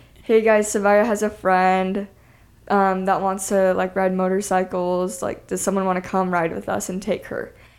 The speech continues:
All of the guys were <laughs> fighting over who could take my friend.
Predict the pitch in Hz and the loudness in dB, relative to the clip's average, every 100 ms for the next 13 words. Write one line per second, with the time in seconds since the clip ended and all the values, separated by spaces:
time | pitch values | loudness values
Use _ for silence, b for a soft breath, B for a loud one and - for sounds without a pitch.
0 | b b - - 214 220 240 254 233 214 | b b -8 2 6 8 6 4 6 6
1 | 226 277 - 262 269 233 196 190 190 180 | 8 6 6 6 4 4 2 2 0 -2
2 | 170 185 190 196 214 185 175 202 180 - | 0 2 4 2 2 0 0 -4 -4 -2
3 | 170 165 - 190 185 226 - 311 339 | -2 -4 -12 -6 -6 -4 -4 -4 -4